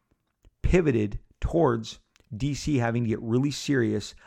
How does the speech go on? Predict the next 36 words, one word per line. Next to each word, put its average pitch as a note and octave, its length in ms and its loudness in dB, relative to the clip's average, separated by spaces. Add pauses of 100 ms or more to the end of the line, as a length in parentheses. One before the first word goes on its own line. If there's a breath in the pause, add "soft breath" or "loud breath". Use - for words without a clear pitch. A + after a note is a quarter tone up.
about A2+ 240 -2
selling A#2 420 -2
multiple A#2 420 -2
comic C3 360 -4
books. - 260 -10 (200 loud breath)
And A#2 120 -8
so C3 80 -2
then, B2+ 300 -2 (280)
you C3 60 -6
know, A#2 220 -4 (220 soft breath)
Superman D3 500 -6
goes C3 180 2
on B2 140 0
to B2 60 -2
do, A#2+ 120 -2
like, A#2 200 -4
two - 200 -6
seven B2 400 -2
million, B2 460 -4 (260 soft breath)
two C#3+ 140 -6
point C3+ 200 -2
seven C3 220 -2
million B2 300 -2
copies. A#2+ 600 -6 (680)
It, A#2 140 -4
it B2 160 -6
doesn't C3 320 0 (300)
leap B2 260 0
over B2+ 180 2
Spawn. A#2+ 520 -2 (160)
Um, A2+ 200 0
I'm A#2 100 -8
sorry, A2+ 360 -4
Spider-Man. A#2 600 0
It G#2 80 -6
doesn't A#2+ 280 -4